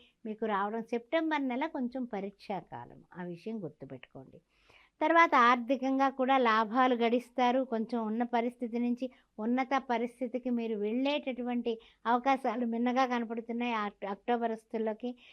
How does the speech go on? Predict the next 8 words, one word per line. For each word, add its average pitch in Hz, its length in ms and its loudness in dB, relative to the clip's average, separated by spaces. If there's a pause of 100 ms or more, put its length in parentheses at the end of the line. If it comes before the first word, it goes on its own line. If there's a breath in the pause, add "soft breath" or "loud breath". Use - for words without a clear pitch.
(240 loud breath)
ఉమ్, 233 260 2
నవంబర్ 320 480 6
వస్తుల్లోకి 277 500 2
ఆదాయ, 277 560 4
ఆరోగ్య 254 640 2
పరిస్థితులు 240 840 0 (420 soft breath)
కొంచెం 247 460 2
అభివృద్ధి, 240 760 0